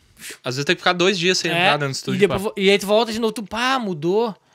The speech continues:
Speaker 2: É que nem um texto.
Speaker 1: Aquilo que tava abaixo tá alto agora. O baixo que tava, não tava
Speaker 2: Hum,
Speaker 1: sobrando, agora tá
Speaker 2: exatamente.
Speaker 1: faltando.
Speaker 2: É que nem um texto, tu vai redigir, vai, vai, vai escrever um texto,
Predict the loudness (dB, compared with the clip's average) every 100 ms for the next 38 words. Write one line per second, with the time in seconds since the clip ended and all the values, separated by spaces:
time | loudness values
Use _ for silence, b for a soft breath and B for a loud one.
0 | B B B -2 0 0 0 -2 -2 -2
1 | 2 2 2 0 2 0 0 2 0 0
2 | -4 -2 0 2 2 0 -2 -4 -4 -4
3 | -8 -18 _ -18 -4 0 0 -2 -6 -6
4 | -6 -6 -6 -2 -2 -2 -2 -2 -2 0
5 | 2 2 2 -2 -2 -2 -4 -6 B -2
6 | 0 2 2 4 4 2 -2 0 2 0
7 | -2 -2 0 -2 0 0 0 2 2 4
8 | 0 0